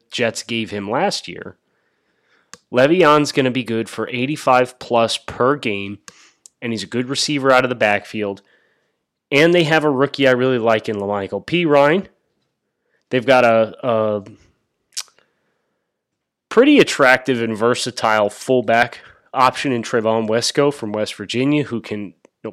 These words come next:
be a serviceable pass catcher as well. He was tight end at West Virginia, kind of a move piece. Another veteran, Frank Gore. I just think the ceiling here is higher and there's more proven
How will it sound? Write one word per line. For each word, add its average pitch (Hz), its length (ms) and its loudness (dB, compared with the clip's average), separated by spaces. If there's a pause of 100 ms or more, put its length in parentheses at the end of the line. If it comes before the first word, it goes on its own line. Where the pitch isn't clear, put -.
be 143 100 -6
a 127 40 -4
serviceable 117 500 -2
pass 117 380 -2
catcher 127 360 -2
as - 140 -10
well. 101 140 -2
He 131 60 0
was 117 120 -8
tight 104 300 -6
end 110 160 -4
at 92 60 -10
West 104 200 -8
Virginia, 107 400 -8
kind 104 180 -10
of 98 60 -8
a 92 80 -12
move 104 260 -8
piece. 113 320 -6 (760)
Another 117 200 -2
veteran, 120 440 0
Frank 117 360 -4
Gore. 113 420 -2 (1200)
I 151 100 2
just 160 220 -2
think 185 200 2
the 156 100 2
ceiling 175 600 0
here 131 200 -4
is 127 140 -4
higher 139 340 4
and 127 100 2
there's 123 220 -4
more 139 300 0
proven 127 1080 0